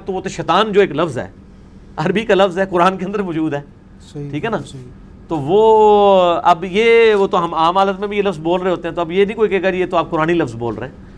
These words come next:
Speaker 1: قرآن اس وقت ہوگا جب آپ ایک اسپیسیفکلی ایک آیت پوری تلاوت کرتے ہیں۔ اگر قرآن کی دعا ہے، وہ دعا حدیثوں میں بھی، جیسے "ربنا آتنا فی الدنیا"، صرف قرآن تو نہیں ہے، بخاری مسلم میں حدیث ہے کہ آپ صلی اللہ علیہ وآلہ وسلم کی اکثر دعا یہی ہوتی تھی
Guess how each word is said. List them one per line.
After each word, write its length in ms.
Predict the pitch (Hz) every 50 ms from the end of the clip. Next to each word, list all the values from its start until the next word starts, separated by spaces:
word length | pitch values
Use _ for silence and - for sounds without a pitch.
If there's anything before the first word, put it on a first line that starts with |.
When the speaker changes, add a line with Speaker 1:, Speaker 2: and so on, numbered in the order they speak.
| - - - -
Speaker 1:
قرآن 300 | 165 180 196 214 240 240
اس 120 | 247 - 220
وقت 180 | 240 220 -
ہوگا 140 | 220 220 240
جب 200 | 214 226 196 208
آپ 80 | 214 196
ایک 140 | 220 214 220 - - - - -
اسپیسیفکلی 680 | - - - - 208 202 202 214 196 220 - 196 214
ایک 140 | 214 208 208 -
آیت 300 | 175 196 214 220 214 180
پوری 160 | 190 175 165
تلاوت 340 | 151 160 135 131 120 123 -
کرتے 280 | - - - - -
ہیں۔ 80 | 85 - - - - - - - - - - -
اگر 180 | - 151 175 190
قرآن 360 | - 190 190 180 190 208 214
کی 100 | 180 226
دعا 360 | 185 143 160 160 180 196 214
ہے، 100 | 214 214
وہ 140 | 214 208 208
دعا 400 | 160 127 143 147 165 185 208 202
حدیثوں 340 | 180 147 156 147 - 202 190
میں 100 | 170 147
بھی، 80 | 127 120
جیسے 200 | 160 151 175 156
"ربنا 300 | 151 147 156 180 190 180
آتنا 260 | 175 170 190 185 175
فی 80 | 160
الدنیا"، 380 | 165 131 139 185 185 170 165 156 151 - - - -
صرف 260 | - 196 202 208 202
قرآن 300 | - 202 196 202 226 240 -
تو 80 | 202 180
نہیں 160 | 156 143 131
ہے، 60 | 127
بخاری 360 | 123 127 127 143 156 160 185
مسلم 320 | 175 170 170 - 185 196 180
میں 80 | 170
حدیث 280 | 151 131 180 202 196 180
ہے 80 | 160 147 - - - - - - - -
کہ 60 | 151
آپ 180 | 156 175 -
صلی 160 | - 202 190 190
اللہ 160 | 180 185 180
علیہ 400 | 180 180 180 180 170 175 175 170
وآلہ 160 | 175 170 165
وسلم 240 | - 185 165 170 165
کی 100 | 165 185
اکثر 340 | - 180 - - - 220 185
دعا 200 | 151 160 165 170
یہی 180 | 170 175 185 180
ہوتی 220 | 156 139 147 131
تھی 140 | - 131